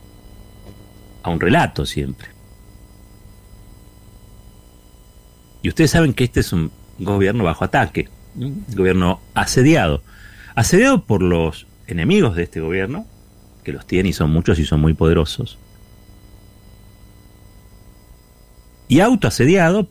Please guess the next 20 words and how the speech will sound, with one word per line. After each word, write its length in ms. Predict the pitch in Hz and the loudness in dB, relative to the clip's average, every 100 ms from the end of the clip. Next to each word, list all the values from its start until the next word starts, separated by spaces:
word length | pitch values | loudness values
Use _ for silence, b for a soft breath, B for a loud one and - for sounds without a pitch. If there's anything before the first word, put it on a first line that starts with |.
| - | -8
porque 560 | 82 80 - 110 165 - _ - - - - - - - - - - | -6 -6 -4 -2 -2 -4 _ -20 -20 -20 -20 -20 -20 -20 -20 -20 -12
la 180 | 85 78 | -8 -2
vida 300 | 190 180 104 | 0 2 2
al 80 | |
interior 420 | 82 80 78 107 127 | 0 -2 0 2 2
de 80 | |
una 140 | 87 78 | 0 -2
coalición 760 | 101 113 151 - 120 113 151 160 b b b - - - - - - - - - - | -2 -2 -4 -2 -2 -2 -4 -12 b b b -20 -20 -20 -20 -20 -20 -20 -20 -20 -6
no 140 | 101 | -2
es 140 | 131 - | 0 0
un 80 | 92 | -4
casamiento 840 | 85 - 80 80 73 73 78 73 - - - - - | -6 -6 -4 -4 -6 -6 -8 -10 -16 -20 -20 -14 -6
donde 200 | 80 76 | -4 0
todos 180 | 82 | 0
están 220 | 80 - 78 | 0 0 0
bailando 440 | 78 80 82 78 | 0 0 0 -2
y, 140 | 87 85 | -2 -4
y 60 | 73 | -4
felices. 640 | 82 78 71 - 73 - | -2 -2 -2 -4 -4 -2
Es, 300 | 143 147 - | -2 -2 -6